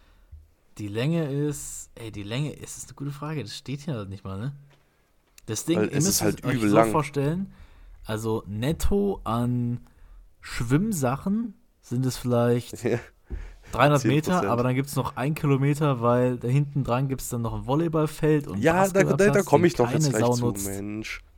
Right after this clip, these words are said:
Speaker 1: Ach so, sorry, ja. <laughs>
Speaker 2: Ja. Ja, dann gibt, also
Speaker 1: Guck mal hier,
Speaker 2: warte, ich,
Speaker 1: hier
Speaker 2: ich,
Speaker 1: steht
Speaker 2: das
Speaker 1: Angebot des Freibads. Soll ich mal vorlesen?
Speaker 2: Ja.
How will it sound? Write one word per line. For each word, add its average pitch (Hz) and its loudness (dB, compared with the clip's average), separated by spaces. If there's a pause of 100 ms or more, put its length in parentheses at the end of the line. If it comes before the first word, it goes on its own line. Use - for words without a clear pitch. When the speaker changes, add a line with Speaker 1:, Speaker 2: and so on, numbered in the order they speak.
(260)
Speaker 1:
Ach 107 -10
so, 98 -6
sorry, 113 -2
ja. 101 -4 (100)
<laughs> 147 0
Speaker 2:
Ja. 98 -4 (680)
Ja, 107 6
dann 107 2
gibt, 110 -4
also 110 4
Speaker 1:
Guck 175 8
mal 185 8
hier, 202 8
Speaker 2:
warte, 170 2
ich, 101 -4
Speaker 1:
hier 175 6
Speaker 2:
ich, - 2
Speaker 1:
steht 147 0
Speaker 2:
das 95 -6
Speaker 1:
Angebot 156 0
des 143 -2
Freibads. 107 -2
Soll 120 -4
ich 131 -6
mal 135 -2
vorlesen? 185 2
Speaker 2:
Ja. 98 -6